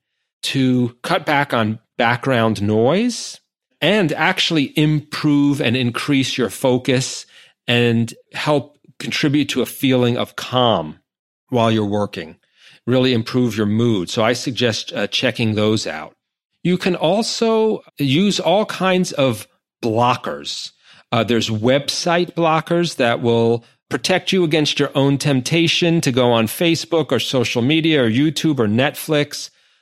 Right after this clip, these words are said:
Uh, look around. Uh, one of them's called Freedom. Uh, there's Leech Block. There's Antisocial is another. There's, look around for website,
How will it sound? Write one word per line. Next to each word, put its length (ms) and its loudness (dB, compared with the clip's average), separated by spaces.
Uh, 140 0
look 280 0
around. 680 2
Uh, 80 0
one 200 2
of 80 4
them's 220 0
called 280 -2
Freedom. 840 2
Uh, 140 0
there's 320 0
Leech 600 0
Block. 600 2
There's 360 0
Antisocial 1080 2
is 100 2
another. 240 2
There's, 240 -2
look 280 0
around 380 2
for 140 0
website, 960 0